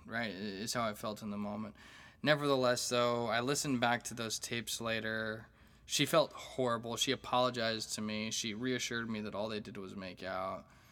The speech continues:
Um, and then, um,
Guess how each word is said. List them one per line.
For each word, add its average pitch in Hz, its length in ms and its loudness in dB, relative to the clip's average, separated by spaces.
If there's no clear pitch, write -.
Um, 98 760 -4
and 120 200 -2
then, 113 280 -2
um, 107 680 -6